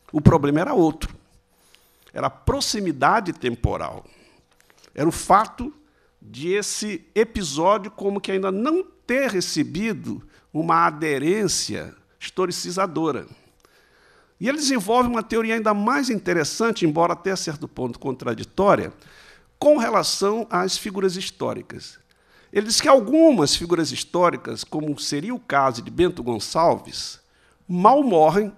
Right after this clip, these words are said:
já estão prontas para a história. Outras precisariam ficar numa espécie de incubadeira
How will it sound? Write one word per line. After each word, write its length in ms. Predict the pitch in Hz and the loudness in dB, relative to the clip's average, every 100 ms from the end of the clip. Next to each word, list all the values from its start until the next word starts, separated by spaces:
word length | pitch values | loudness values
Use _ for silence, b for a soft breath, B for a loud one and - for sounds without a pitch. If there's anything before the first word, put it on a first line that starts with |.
| - | -10
já 140 | 135 | -4
estão 300 | 160 - 285 | -4 -4 -10
prontas 680 | - 143 143 143 160 160 - _ | -6 -4 -4 -4 -8 -8 -12 _
para 360 | 143 131 143 - | -2 -2 -2 -6
a 60 | 143 | -8
história. 560 | - - - - - - _ b b b b b | -8 -10 -12 -12 -16 -20 _ b b b b b
Outras 640 | - 294 330 302 220 127 - | 12 12 12 10 2 0 0
precisariam 640 | - 220 196 190 185 214 | -2 -2 0 0 0 0
ficar 420 | - 214 - 190 | -4 -6 2 2
numa 160 | 214 208 | 2 -2
espécie 440 | - - 196 190 | -2 0 0 0
de 100 | 180 | -4
incubadeira 840 | 190 220 202 202 139 147 123 95 | -4 -2 2 2 2 -2 -2 -6